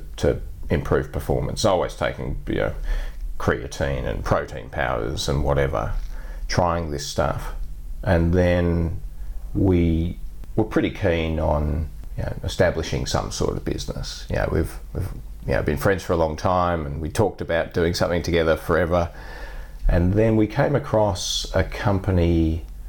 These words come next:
uh, in Australia, some scientists in Australia that, that had developed some really interesting stuff. Um, you know, they didn't have many products, but they, their, their, their whole thing was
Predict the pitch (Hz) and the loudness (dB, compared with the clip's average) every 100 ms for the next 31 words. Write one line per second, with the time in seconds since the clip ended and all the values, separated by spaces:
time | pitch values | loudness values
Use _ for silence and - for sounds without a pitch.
0 | - - - - 87 80 82 82 - - | -12 -12 -12 -4 0 2 2 0 -4 0
1 | 90 78 - 98 82 78 76 - - 95 | 2 2 2 4 4 4 0 -2 0 2
2 | 87 82 - - 85 76 - 87 80 73 | 2 0 -2 0 2 2 2 4 4 4
3 | 71 - - 80 82 78 - 85 76 85 | 0 0 2 2 2 -2 0 0 4 4
4 | 82 - - - - - - - - - | 4 0 -8 -14 -14 -14 -12 -12 -10 -6
5 | - 87 101 123 143 107 90 85 - 76 | 0 2 4 4 6 6 4 0 0 -2
6 | - - 82 - - 55 - - - - | -2 -4 -2 -2 -2 -2 -2 -6 -6 -6
7 | - - - - - 82 76 73 71 71 | -6 -8 -8 -8 -2 2 2 2 2 0
8 | 82 - - 139 110 107 123 107 101 95 | -2 -4 -2 2 4 4 4 2 4 4
9 | 98 95 - 101 120 - - - - 90 | 4 2 2 2 2 -2 -2 -2 2 2
10 | 87 85 85 - - - - 95 92 - | 4 4 2 -4 -10 -12 0 2 4 2
11 | 113 95 92 92 90 87 - - - - | 2 4 6 4 2 -2 -6 -12 -12 -12
12 | - - 95 113 143 143 107 87 82 82 | -12 -2 2 4 2 2 0 2 2 2
13 | - - - | -2 -4 -6